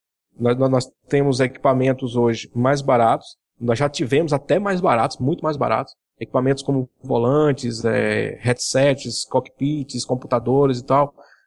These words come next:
Deu uma aumentada agora, porque todos esses equipamentos, ah, infelizmente, ainda são importados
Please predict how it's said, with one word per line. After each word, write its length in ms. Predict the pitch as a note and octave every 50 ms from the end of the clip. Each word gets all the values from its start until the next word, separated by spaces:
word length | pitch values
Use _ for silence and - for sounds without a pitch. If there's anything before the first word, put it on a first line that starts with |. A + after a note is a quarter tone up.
| _ _
Deu 220 | _ C3+ C3 D#3 F#3
uma 100 | F#3 E3
aumentada 420 | D3+ C#3+ C#3+ B2+ B2+ B2+ B2 A#2+
agora, 340 | A#2 A#2 A#2+ C3 D#3 D#3+ C#3+
porque 380 | - - A#2+ - - B2+ B2
todos 240 | A#2+ - C3 B2+ B2
esses 280 | B2+ B2+ - - C3 B2
equipamentos, 560 | B2 - _ B2+ B2 A#2+ A#2+ B2 A#2+ - - - _ - _ _ _
ah, 340 | - A#2 A2+ A2+ A2+ A2 A2+
infelizmente, 580 | A#2 A#2+ - C3 C3+ B2 B2 B2+ C3 B2+ - C3
ainda 180 | B2 B2 B2
são 280 | B2 - - - C#3 D3+
importados 720 | E3 D#3+ - - B2 A#2+ - A#2+ A2+ A#2+ C#3+ E3 - -